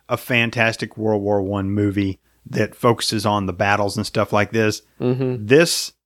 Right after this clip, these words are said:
Speaker 1: was a story that
Speaker 2: S-,
Speaker 1: took place
Speaker 2: yeah.
Speaker 1: during a war, so I wouldn't necessarily call this a war movie. So if you're gonna go out and you wanna see a good shoot 'em up war movie, th-, that's not what this
Speaker 2: Yeah,
Speaker 1: is.
Speaker 2: th-, yeah,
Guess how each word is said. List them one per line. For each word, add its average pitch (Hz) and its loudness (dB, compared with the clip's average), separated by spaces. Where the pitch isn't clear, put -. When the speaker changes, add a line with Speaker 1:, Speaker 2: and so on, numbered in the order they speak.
Speaker 1:
was 113 0
a 104 -2
story 139 0
that - -10
Speaker 2:
S-, 117 -4
Speaker 1:
took 113 -4
place 120 2
Speaker 2:
yeah. - -8
Speaker 1:
during 123 2
a 107 2
war, 147 4
so 123 2
I 120 2
wouldn't 123 2
necessarily 127 0
call 123 0
this 117 -2
a 110 -2
war 104 2
movie. 101 2
So 98 -2
if 98 -4
you're 113 0
gonna 139 0
go 135 2
out 135 4
and 117 -4
you 120 0
wanna 120 0
see 120 -2
a 107 2
good 104 -2
shoot 127 -2
'em 117 2
up 95 -6
war 123 0
movie, 113 0
th-, 127 -6
that's 151 0
not 156 0
what 135 -8
this 139 -4
Speaker 2:
Yeah, 135 6
Speaker 1:
is. 131 -4
Speaker 2:
th-, 143 4
yeah, 113 2